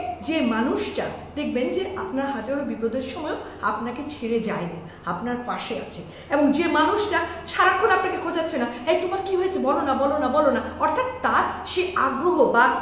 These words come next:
ইনকুইজিটিভনেসটা অতখানি নেই। হয়তো সে একবার দুবার আপনাকে বলছে, "তোমার যদি খুব,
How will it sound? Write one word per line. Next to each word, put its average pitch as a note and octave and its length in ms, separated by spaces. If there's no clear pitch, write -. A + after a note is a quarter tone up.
ইনকুইজিটিভনেসটা F4+ 1000
অতখানি G#4+ 420
নেই। B3+ 240
হয়তো C#5 240
সে - 120
একবার F#4 280
দুবার E4+ 180
আপনাকে D#4 240
বলছে, A#3 380
"তোমার A3 180
যদি B3 160
খুব, - 220